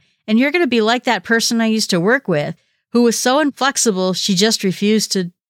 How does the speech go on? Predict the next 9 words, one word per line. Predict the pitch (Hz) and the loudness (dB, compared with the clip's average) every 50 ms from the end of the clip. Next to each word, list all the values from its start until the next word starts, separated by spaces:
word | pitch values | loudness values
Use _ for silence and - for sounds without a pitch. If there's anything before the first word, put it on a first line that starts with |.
| _ _ _ _ _ _ _ _ _ | _ _ _ _ _ _ _ _ _
work | - 160 165 190 220 214 | -8 -2 0 0 0 2
at | 220 180 151 | 0 0 2
anything, | 156 214 294 359 269 - - - - - - - - _ _ _ _ _ _ _ _ _ _ _ _ _ _ _ _ _ _ _ _ _ _ _ _ | 2 2 2 2 2 0 -2 -10 -16 -16 -18 -18 -18 _ _ _ _ _ _ _ _ _ _ _ _ _ _ _ _ _ _ _ _ _ _ _ _
really | 180 202 220 226 233 226 214 190 | 2 2 2 2 2 0 0 0
be | 160 143 - 214 240 311 | -2 -2 0 2 2 2
a | 370 | 2
part | - - - 196 180 180 170 | 0 -2 -2 -2 0 0 0
of | 160 160 | 0 0
anything, | 160 151 147 139 143 - 160 147 139 131 139 147 | 0 -2 -2 -6 -8 -8 -10 -10 -8 -10 -10 -12